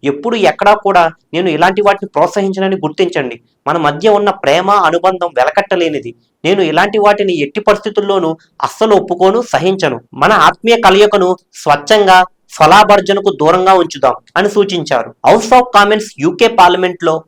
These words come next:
ప్రతిష్టాత్మక లైఫ్ టైమ్ అచీవ్‌మెంట్ పురస్కారాన్ని మెగాస్టార్కు ప్రదానం చేసిన సందర్భంలో ఫ్యాన్ మీటింగ్ పేరుతో కొందరు డబ్బులు వసూలు చేయడంపై మెగాస్టార్ దృష్టికి రావడంతో దీనిని తీవ్రంగా ఖండించారు చిరంజీవి.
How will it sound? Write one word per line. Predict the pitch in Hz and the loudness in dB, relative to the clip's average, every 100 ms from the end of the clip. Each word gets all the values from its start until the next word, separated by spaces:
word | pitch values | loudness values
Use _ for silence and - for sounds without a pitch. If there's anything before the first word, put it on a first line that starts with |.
| - | -4
ప్రతిష్టాత్మక | 147 233 - 220 220 220 | -4 -6 -2 -2 -2 -2
లైఫ్ | 220 156 180 - | 0 0 -2 -2
టైమ్ | 208 196 | -2 -2
అచీవ్‌మెంట్ | 190 190 190 190 | -2 -4 -4 -2
పురస్కారాన్ని | 165 175 - 180 185 | -2 0 0 0 0
మెగాస్టార్కు | 135 139 170 190 185 - | -2 -2 -2 -2 -2 0
ప్రదానం | 160 165 170 175 | 0 2 -2 -6
చేసిన | 175 175 | -8 -8
సందర్భంలో | 110 123 160 165 170 147 147 _ _ | -8 -4 -4 -2 -4 -6 -8 _ _
ఫ్యాన్ | - 135 190 226 | -6 -2 -2 -2
మీటింగ్ | 233 233 233 | -4 -6 -4
పేరుతో | 196 190 190 175 165 _ - | -2 -2 -2 -4 -4 _ -6
కొందరు | 196 208 | -2 -2
డబ్బులు | 165 131 131 233 | 0 0 2 0
వసూలు | 220 202 208 208 | 2 2 2 2
చేయడంపై | 185 190 185 170 165 _ _ | 0 -2 -2 -4 -4 _ _
మెగాస్టార్ | 123 127 196 - 214 | -2 2 2 2 0
దృష్టికి | 185 185 202 180 | 0 -8 -4 0
రావడంతో | 156 170 180 170 165 165 - _ | 2 2 0 -2 -2 -2 -10 _
దీనిని | 113 190 220 214 | -4 -2 -2 -4
తీవ్రంగా | - 165 214 233 220 | -2 -2 0 0 -2
ఖండించారు | 214 180 180 170 180 226 | -2 -4 -6 -2 -2 -2
చిరంజీవి. | 220 151 160 139 113 | -2 -4 -4 -8 -10